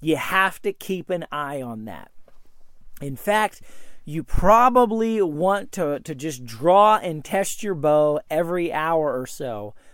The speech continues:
while you're out hunting to make sure that nothing's frozen up, to make sure nothing's getting stuck to the strings. Or if you, you do see any kind of buildup happening, it'll, it'll, you know,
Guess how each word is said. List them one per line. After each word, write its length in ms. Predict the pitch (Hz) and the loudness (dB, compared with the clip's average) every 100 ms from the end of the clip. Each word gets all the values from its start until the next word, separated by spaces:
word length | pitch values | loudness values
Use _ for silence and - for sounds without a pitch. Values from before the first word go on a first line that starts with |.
| - | -14
while 300 | 127 139 135 | -8 -4 -2
you're 260 | 147 135 131 | -2 -2 -2
out 200 | 127 127 | -2 -4
hunting 400 | 139 123 113 90 | -8 -12 -12 -14
to 120 | - | -8
make 280 | 143 165 170 | -2 0 -2
sure 540 | - 190 180 170 165 - - - - - - | -4 2 6 6 4 -2 -16 -20 -20 -20 -10
that 100 | 135 | -4
nothing's 460 | 160 185 190 170 | 0 0 -2 -8
frozen 480 | - 202 190 180 175 | 0 4 6 4 2
up, 200 | 185 185 | 4 2
to 100 | - | 0
make 180 | 160 165 | -4 -4
sure 180 | - 165 | -4 -4
nothing's 380 | 175 175 175 151 | -2 -4 -6 -8
getting 240 | 190 165 | -8 -8
stuck 340 | - 208 180 | -4 -2 -2
to 80 | - | -2
the 100 | 151 | -8
strings. 640 | 123 - 196 190 190 180 - - - - - - - - - | -8 -2 0 0 -4 -10 -14 -20 -20 -20 -18 -18 -18 -18 -8
Or 160 | 139 | -6
if 120 | 123 - | -6 -10
you, 200 | 160 135 | -10 -10
you 200 | 135 156 | -8 -6
do 200 | 151 196 | -2 -2
see 260 | - 196 | -2 -2
any 160 | 180 180 | -2 -4
kind 240 | - 196 | -4 -2
of 100 | 165 | 0
buildup 380 | 139 175 170 156 | 2 4 4 0
happening, 580 | 185 175 - 175 165 160 - - - - - | 0 0 0 -2 -2 -6 -12 -16 -16 -18 -6
it'll, 320 | 147 139 127 | -2 -2 -2
it'll, 380 | 147 131 123 127 | -2 -4 -4 -8
you 140 | 143 | -10
know, 240 | 127 107 | -10 -10